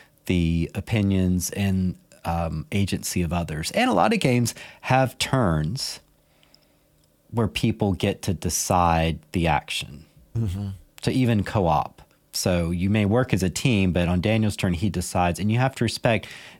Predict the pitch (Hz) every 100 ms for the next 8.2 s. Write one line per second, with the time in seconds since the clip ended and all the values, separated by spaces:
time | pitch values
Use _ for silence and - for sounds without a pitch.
0 | _ 110 113 123 120 - 107 - 110 104
1 | 95 113 104 147 - - - - - -
2 | 101 95 101 90 95 95 90 98 90 87
3 | 92 87 90 104 - - - 95 - -
4 | - 85 - 98 - 107 - 92 95 -
5 | 101 95 - 104 98 101 85 101 90 85
6 | 90 80 73 - - - - - 104 -
7 | 98 90 - 87 - 80 - - 64 65
8 | -